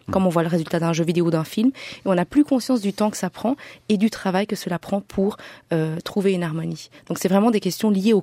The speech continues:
Speaker 2: comment ça se passe. Et il y a beaucoup, beaucoup d'enfants qui viennent en scolaire pour qui c'est la première fois, le théâtre.
Speaker 1: Le jeu vidéo, c'est la première industrie de loisirs du monde. Voilà, point final. <laughs> Ça a ratissé absolument tout.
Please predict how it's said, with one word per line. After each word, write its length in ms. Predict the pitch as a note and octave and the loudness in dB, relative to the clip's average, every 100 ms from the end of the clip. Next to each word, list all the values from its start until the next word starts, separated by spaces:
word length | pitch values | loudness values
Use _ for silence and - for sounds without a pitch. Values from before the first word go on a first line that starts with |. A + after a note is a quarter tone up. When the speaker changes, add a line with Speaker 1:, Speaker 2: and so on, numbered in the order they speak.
| - | 0
Speaker 2:
comment 400 | - F#3 F#3+ G#3+ | 2 4 4 2
ça 160 | - E3 | -2 -8
se 100 | - | -6
passe. 300 | F3 E3+ - | -4 -4 -4
Et 40 | |
il 60 | E3+ | -2
y 60 | |
a 40 | D#3+ | 0
beaucoup, 320 | D#3+ A#3+ B3+ | 0 0 0
beaucoup 240 | A3+ G#3 | 0 0
d'enfants 280 | G3 F3+ E3+ | 0 -2 -6
qui 100 | - | -8
viennent 140 | E3+ E3+ | -6 -6
en 60 | D#3+ | -6
scolaire 340 | - E3+ F#3+ - - - | -4 -4 -4 -10 -20 -12
pour 180 | D3 - | -10 -6
qui 140 | F#3+ | -4
c'est 160 | - G3 | -2 -2
la 80 | |
première 340 | - - - D3+ | -2 -4 -4 -6
fois, 200 | - E3 _ _ - - - | -8 -8 _ _ -20 -16 -8
le 80 | D#3 | -6
théâtre. 440 | - D#3 - - _ - | -6 -8 -8 -16 _ -4
Speaker 1:
Le 120 | B2 | 0
jeu 120 | A2 | 0
vidéo, 280 | C3 A#2 C3 | 0 2 2
c'est 160 | D#3 G2 | 0 -4
la 80 | F2+ | -4
première 380 | - C#3 C3+ | -2 0 0
industrie 340 | A2+ G#2 - B2+ | -2 -4 -6 -4
de 40 | |
loisirs 320 | A2 G2 A#2+ F#2+ | -4 -4 -6 -4
du 100 | F#2+ | -2
monde. 380 | G2 F2+ E2 D#2 _ _ _ _ - | -2 -2 -6 -12 _ _ _ _ -6
Voilà, 240 | G2 E2 G2+ _ _ - | -6 -6 -12 _ _ -10
point 100 | - | -8
final. 460 | - F#2 F#2+ C3 D3+ - - - | -6 -4 -2 -2 -4 -6 -6 -4
<laughs> 280 | A#2 - - | -4 -4 -4
Ça 280 | - - F#2+ | -4 -4 -6
a 20 | |
ratissé 500 | G2+ A#2 A2+ - F#2+ | -4 -2 -2 -2 -2
absolument 460 | G2 - A2 F#2+ F2+ | -4 -2 -2 -2 -4
tout. 200 | - D#3 | -2 -4